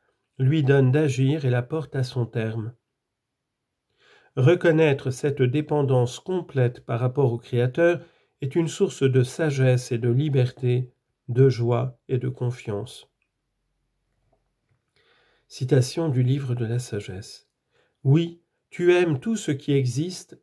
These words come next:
et tu n'as de dégoût pour rien de ce que tu as fait. Car si tu avais haï quelque chose, tu ne l'aurais pas fait formé. Et comment une chose aurait-elle subsisté si tu ne l'avais voulu ?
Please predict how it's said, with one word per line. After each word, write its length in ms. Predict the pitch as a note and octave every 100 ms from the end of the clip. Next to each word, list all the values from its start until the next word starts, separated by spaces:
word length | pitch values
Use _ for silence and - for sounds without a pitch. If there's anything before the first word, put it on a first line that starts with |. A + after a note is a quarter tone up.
| -
et 100 | D3+
tu 140 | -
n'as 180 | D#3 D#3+
de 160 | B2+ B2+
dégoût 460 | A#2+ D#3 C3+ D#3
pour 260 | C3+ B2 A#2
rien 300 | B2 E3 F3+
de 120 | C3
ce 200 | A#2+ C3
que 120 | B2
tu 260 | D#3+ - B2+
as 100 | A#2
fait. 400 | - A2+ G#2+ - _ _ _ _ _ _ _ _ _ _ _
Car 160 | D#3 C#3
si 200 | - G#3+
tu 200 | - F3+
avais 320 | D3+ D#3 -
haï 340 | E3+ F3 D#3
quelque 320 | B2+ A#2+ A#2+ C#3
chose, 600 | - F3+ F3+ E3 D3 -
tu 160 | -
ne 120 | C3+ C#3
l'aurais 360 | C#3 E3 C#3
pas 220 | C3 C3
fait 260 | B2+ - C3+ -
formé. 640 | - - C#3 B2 A#2 A#2+ - _ _ _ _ _ _ _ _ _ _ _ -
Et 100 | C3
comment 280 | F3+ A3
une 140 | G#3+ D#3
chose 380 | - A3 G#3 D#3
aurait-elle 400 | C#3 C#3+ D3 C3
subsisté 840 | - F3+ C3 A2+ C3+ - - G#3+
si 220 | G3+ -
tu 200 | B2+ D3
ne 120 | C#3+
l'avais 300 | C3+ C3+ C3
voulu ? 440 | B2 B2 C#3+ F#3